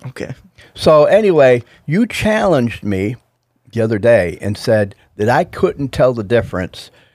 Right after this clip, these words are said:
Speaker 2: between diet
Speaker 1: No, okay, let me give the
Speaker 2: soda.
Speaker 1: backstory.
Speaker 2: Okay.
Speaker 1: So you drink this Diet Doctor Pepper on a regular daily basis.
Speaker 2: Not on a daily
Speaker 1: Yes, you do.
Speaker 2: basis.
Speaker 1: And
Speaker 2: No, 'cause I drink,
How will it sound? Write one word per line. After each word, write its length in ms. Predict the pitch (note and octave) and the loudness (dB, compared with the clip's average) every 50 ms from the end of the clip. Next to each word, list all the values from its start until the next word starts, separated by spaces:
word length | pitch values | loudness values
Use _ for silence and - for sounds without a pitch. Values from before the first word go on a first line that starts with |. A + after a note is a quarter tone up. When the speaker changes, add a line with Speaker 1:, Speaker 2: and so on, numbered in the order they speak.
| _ _ _ _ | _ _ _ _
Speaker 2:
between 720 | - A#2 G2+ - - B2 A#2+ A#2 A#2 A2+ A2+ G#2+ G#2 F#2+ - _ _ _ _ _ _ _ _ _ _ _ _ _ _ _ _ _ _ - _ _ | -6 -6 -6 -6 -6 -4 -2 -2 0 0 -2 -2 -4 -6 -10 _ _ _ _ _ _ _ _ _ _ _ _ _ _ _ _ _ _ -20 _ _
diet 500 | - B2 C#3 D#3 D3 B2+ F#2 F#2 - - _ _ _ _ _ _ _ - - - _ _ | -4 -2 0 2 2 2 0 0 -4 -8 _ _ _ _ _ _ _ -20 -20 -20 _ _
Speaker 1:
No, 140 | D#3+ F3 G#2 B2+ D#3+ | -6 -2 0 0 0
okay, 180 | D3 - C#3+ B2 | 2 2 0 2
let 100 | C#3 D3 | 2 2
me 100 | F#3 F3+ F#3+ | 4 4 4
give 100 | F3+ D3+ | 4 2
the 60 | C#3 | 2
Speaker 2:
soda. 120 | B2+ A#2 B2 | 0 0 0
Speaker 1:
backstory. 440 | A#2+ A#2 - - A#2+ - - C3 - _ _ _ _ | 0 -2 -4 -8 -10 -8 -8 -10 -14 _ _ _ _
Speaker 2:
Okay. 160 | G#2 G2+ - | -8 -4 2
Speaker 1:
So 80 | - D#3 | 2 2
you 240 | D3+ D3 E3 A3+ A#3+ | 2 2 0 -2 -2
drink 340 | - F#3 F#3 F3+ F3+ - | 0 0 0 0 -2 -4
this 300 | - - C3+ C#3+ A#2+ - | -10 -4 -2 -2 -2 -2
Diet 420 | C3 B2 - C3 C3 B2+ - C#3+ - | -4 -4 -2 0 0 0 -2 -4 -4
Doctor 300 | C3+ C3 C3 - - B2 | -4 -4 -4 -4 -8 -8
Pepper 420 | - - A#2+ A#2+ - A2+ A#2 A#2 | -6 -6 -6 -6 -4 -4 -4 -2
on 120 | A#2 A#2+ A2 | -4 -4 -6
a 80 | F#2+ - | -6 -2
regular 420 | B2 B2 C3 C3+ C#3 C3 B2+ B2 | -2 -2 0 0 0 0 0 -2
daily 380 | - - A#2 A2+ A#2+ B2 A#2 G#2+ | -2 -2 -2 -2 0 0 -2 -2
basis. 420 | - - A2+ A2+ - - - - | -4 -6 -8 -8 -8 -14 -10 -4
Speaker 2:
Not 180 | C4 C4 C4 A3+ | -2 -2 0 0
on 120 | E3+ A#2+ | 0 0
a 80 | F#2+ - | -2 -4
daily 380 | - _ - F2 G2 G2+ G2 | -6 _ -8 -4 -4 -2 0
Speaker 1:
Yes, 200 | C#3 - - - | 0 -2 -2 -2
you 80 | C3 A#2+ | -6 -6
do. 120 | A#2 G#2+ F#2+ | -6 -8 -8
Speaker 2:
basis. 180 | - - - _ _ _ _ _ _ _ _ | -10 -14 -20 _ _ _ _ _ _ _ _
Speaker 1:
And 580 | - C#3 C#3 C#3 C#3 C3+ C3+ B2 A#2 A#2+ - | -4 -2 0 0 0 -2 -2 -4 -6 -8 -8
Speaker 2:
No, 180 | C#4+ A#3+ B2 G#2 | -8 -8 -8 -8
'cause 160 | - - A2 B2+ | -6 -6 -4 -4
I 40 | |
drink, 360 | C3 A2+ C#3+ D#3 D#3 C3+ - | -4 -4 -4 -4 -6 -6 -10